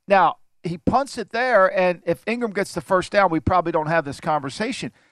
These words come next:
But the fact is, part of the job of a head coach is to keep your team in the game all the way to the end.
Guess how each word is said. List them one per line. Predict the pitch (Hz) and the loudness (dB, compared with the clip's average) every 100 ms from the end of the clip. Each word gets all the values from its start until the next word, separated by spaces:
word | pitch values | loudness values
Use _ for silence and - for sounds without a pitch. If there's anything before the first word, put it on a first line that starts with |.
| _ | _
But | 202 202 | -2 -2
the | 165 | -2
fact | 254 240 202 247 | 2 0 -2 -4
is, | 262 214 - _ _ _ _ _ _ | -4 -6 -12 _ _ _ _ _ _
part | - 285 339 | -2 0 -2
of | |
the | 320 | -4
job | - 233 220 190 | -4 -2 0 -2
of | 156 | -4
a | |
head | 143 196 - | 0 0 0
coach | 226 240 220 - - _ _ | 0 0 -2 -14 -20 _ _
is | 208 - | -8 -6
to | 202 | -8
keep | - 254 - | -4 -4 -2
your | 220 | -6
team | 185 220 226 208 | -4 -4 -2 -4
in | 208 | -2
the | 180 | -2
game | 196 202 190 | 0 2 4
all | 190 | 4
the | 190 | 4
way | 185 | 0
to | - 160 | -2 -4
the | 151 | -2
end. | 226 254 - | -2 -4 -10